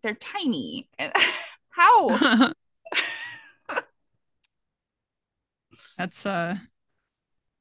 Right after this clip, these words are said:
Speaker 2: I would ask them in the future so you can plan for it if they,
Speaker 1: Yeah.
Speaker 2: if they do another event.
Speaker 1: Yeah, I'll,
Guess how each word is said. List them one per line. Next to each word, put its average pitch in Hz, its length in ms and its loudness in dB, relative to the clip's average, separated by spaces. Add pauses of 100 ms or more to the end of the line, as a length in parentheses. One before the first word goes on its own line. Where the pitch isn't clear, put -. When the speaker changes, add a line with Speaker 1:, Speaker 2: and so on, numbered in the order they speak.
(240)
Speaker 2:
I 202 40 -6
would 208 160 2
ask 208 340 2
them 185 500 -2
in 202 120 0
the 196 60 0
future 196 440 -4
so 202 140 -6
you 196 140 -2
can 185 240 -6
plan 196 380 -4
for 190 260 -8
it 190 160 -10 (220)
if 190 160 -6
they, 240 100 -2
Speaker 1:
Yeah. 226 100 4 (140)
Speaker 2:
if 208 120 0
they 190 100 0
do 202 140 0
another 190 340 0
event. 196 320 -2 (880)
Speaker 1:
Yeah, 233 320 -4
I'll, 240 160 -8